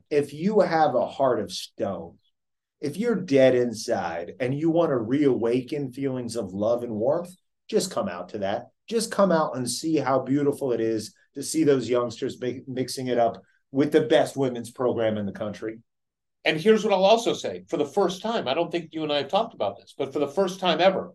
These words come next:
Speaker 2: at the Fan Fest, for the autograph sessions and picture sessions, the women's team is gonna be part of that.
Speaker 1: Fantastic.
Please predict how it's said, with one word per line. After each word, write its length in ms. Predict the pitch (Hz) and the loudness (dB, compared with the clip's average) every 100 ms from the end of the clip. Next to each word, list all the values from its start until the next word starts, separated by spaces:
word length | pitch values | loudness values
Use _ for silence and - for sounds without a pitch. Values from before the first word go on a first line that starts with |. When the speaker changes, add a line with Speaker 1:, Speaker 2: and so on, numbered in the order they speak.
| - | 0
Speaker 2:
at 240 | 160 175 | 2 2
the 80 | 175 | 0
Fan 300 | 196 233 185 | 0 0 -2
Fest, 400 | 127 - - - _ _ _ - | -10 -12 -20 -20 _ _ _ -6
for 140 | 160 | -4
the 140 | 147 147 | -2 4
autograph 480 | 208 214 139 101 | 4 4 -2 -4
sessions 480 | - 127 117 131 113 | -8 -10 -10 -12 -12
and 100 | 117 | -10
picture 300 | 180 196 - | -8 -8 -8
sessions, 520 | - 104 - _ - _ _ | -8 -10 -14 _ -20 _ _
the 60 | 143 | -4
women's 400 | 135 185 180 - | 0 0 0 -6
team 200 | - 131 | -10 -10
is 100 | 123 | -8
gonna 180 | 139 135 | -8 -8
be 120 | 139 | -8
part 220 | 131 175 160 | -2 -2 -2
of 100 | 104 | -6
that. 200 | 90 - | -2 6
Speaker 1:
Fantastic. 640 | 147 135 123 98 - | 8 8 4 -4 -8